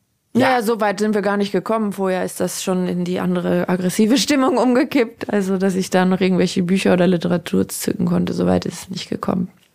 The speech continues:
Speaker 1: Ist für mich jetzt im Umkehrschluss logischerweise dann die Erklärung dafür, warum es irgendwie scharfe Gesetze oder sowas braucht, wenn Einsicht nicht hilft.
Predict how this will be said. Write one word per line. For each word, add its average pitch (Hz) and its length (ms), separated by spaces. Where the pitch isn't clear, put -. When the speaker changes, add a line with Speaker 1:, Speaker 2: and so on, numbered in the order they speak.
Speaker 1:
Ist 139 180
für 127 80
mich 127 180
jetzt - 140
im 117 100
Umkehrschluss 156 800
logischerweise 147 680
dann 139 240
die 147 100
Erklärung 131 420
dafür, 135 380
warum 131 240
es 143 100
irgendwie 135 340
scharfe 135 380
Gesetze 135 380
oder 123 160
sowas 110 240
braucht, 123 280
wenn 110 100
Einsicht 123 500
nicht 139 140
hilft. 135 300